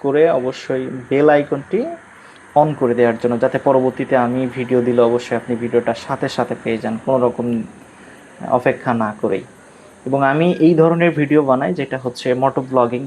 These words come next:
টাইপের ভিডিও। যারা এই ভিডিওকে ভালোবাসেন বা এই ধরনের ভিডিও দেখতে ভালোবাসেন তাদেরকে অবশ্যই আমার চ্যানেলের পক্ষ থেকে ওয়েলকাম করছি। এবং সর্বশেষ যারা এই বাজারে আসতে চান বা এক্সট্রা কোনো তথ্য যদি জানতে চান অবশ্যই আমার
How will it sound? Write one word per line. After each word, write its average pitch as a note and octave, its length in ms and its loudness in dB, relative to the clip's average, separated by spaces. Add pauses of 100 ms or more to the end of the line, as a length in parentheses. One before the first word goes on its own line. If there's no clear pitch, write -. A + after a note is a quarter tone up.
টাইপের A#2+ 420 -4
ভিডিও। B2+ 240 -8 (600)
যারা B2 180 2 (160)
এই C3+ 160 0
ভিডিওকে B2+ 440 -4 (120)
ভালোবাসেন A#2 600 0
বা B2 100 2
এই A#2+ 80 2
ধরনের B2 280 -2
ভিডিও A#2+ 180 2 (100)
দেখতে A#2 220 -2 (100)
ভালোবাসেন C3+ 420 0 (100)
তাদেরকে A#2+ 300 -2 (100)
অবশ্যই B2 400 -2 (560)
আমার C3 240 4
চ্যানেলের B2 420 0
পক্ষ C3 160 -4 (180)
থেকে - 200 -4 (680)
ওয়েলকাম C3+ 360 2
করছি। D#3+ 260 0 (400)
এবং B2+ 180 2 (200)
সর্বশেষ C3 400 2 (160)
যারা C3+ 200 2
এই C3 140 0
বাজারে C3 300 2 (100)
আসতে - 320 -8
চান C3 140 0 (100)
বা B2 140 4
এক্সট্রা - 240 -8 (100)
কোনো C3+ 120 -6 (100)
তথ্য A#2+ 180 0 (160)
যদি C#3+ 240 2
জানতে B2 300 0
চান C3 200 -2
অবশ্যই B2 400 -2
আমার B2+ 140 -4